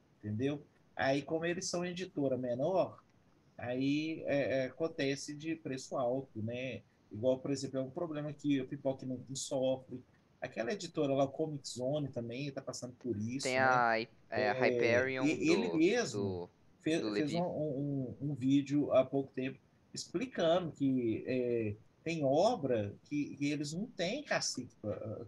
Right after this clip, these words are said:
Speaker 1: pessoal fala, "Ah, por que você não publica isso? Você não publica aquilo?" Eles não têm cacique, cara.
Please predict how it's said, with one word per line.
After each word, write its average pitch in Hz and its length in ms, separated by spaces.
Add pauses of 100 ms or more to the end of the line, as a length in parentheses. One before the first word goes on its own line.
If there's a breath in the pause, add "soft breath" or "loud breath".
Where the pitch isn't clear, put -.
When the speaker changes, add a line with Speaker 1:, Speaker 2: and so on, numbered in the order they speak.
(100)
Speaker 1:
pessoal 123 260
fala, 98 120
"Ah, - 40
por - 120
que - 140
você - 80
não 277 100
publica 220 480
isso? 180 380 (240)
Você - 140
não 220 80
publica 196 340
aquilo?" 147 280
Eles 165 140
não 269 100
têm 311 160
cacique, 320 580
cara. 87 360